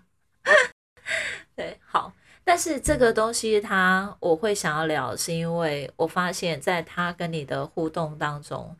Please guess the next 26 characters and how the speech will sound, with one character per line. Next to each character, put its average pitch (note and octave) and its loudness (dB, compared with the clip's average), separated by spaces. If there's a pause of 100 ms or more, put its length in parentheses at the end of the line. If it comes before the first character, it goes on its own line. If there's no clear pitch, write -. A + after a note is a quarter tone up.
(240)
当 A#3 2
他 A3+ -6
开 G3+ -2
始 B2+ -2
对 F#3 4
你 D#3 -4
有 C#3+ -2
好 B2+ 0
感 - 0
的 - -10
时 - -6
候， - -4 (320)
他 A#3 0
的 G3 0
态 F#3 -2
度 E3+ -2
又 F3 6
会 E3 0
变 D#3 -2
得 A2+ -4 (680)
好 F3+ -8
像 G#3 -2
很 F3+ -6
崇 - -4
拜 - 0
你， - -20